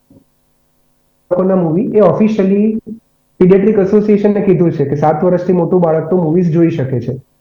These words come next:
અને આપણી પાસે કેટલી ફીચર ફિલ્મ, કાર્ટૂન ફિલ્મ્સ, બાળકોની મૂવી હોય છે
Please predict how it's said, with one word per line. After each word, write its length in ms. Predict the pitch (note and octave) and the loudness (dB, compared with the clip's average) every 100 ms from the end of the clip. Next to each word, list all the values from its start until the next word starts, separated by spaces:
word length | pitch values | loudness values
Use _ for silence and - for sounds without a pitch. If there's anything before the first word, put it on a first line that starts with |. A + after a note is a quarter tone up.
| - | -6
અને 100 | D#3+ | -2
આપણી 220 | D3+ F3 | 0 0
પાસે 300 | F3+ F3+ F3+ | 0 -2 -2
કેટલી 260 | F#3+ F3 G3 | -2 -2 -2
ફીચર 320 | F#3 D3 F3+ | -2 -2 -2
ફિલ્મ, 240 | F3+ F3 E3+ | -2 -2 -2
કાર્ટૂન 400 | D#3+ D3 E3+ D#3 | -2 0 -2 -2
ફિલ્મ્સ, 360 | E3 E3+ D#3+ | -2 -4 -2
બાળકોની 440 | C#3+ C#3+ D#3 E3+ E3 | -2 -2 -2 -2 -2
મૂવી 220 | D#3+ E3 | -2 -2
હોય 240 | D3+ C#3+ | -2 -2
છે 240 | D3 G#3 | -2 -6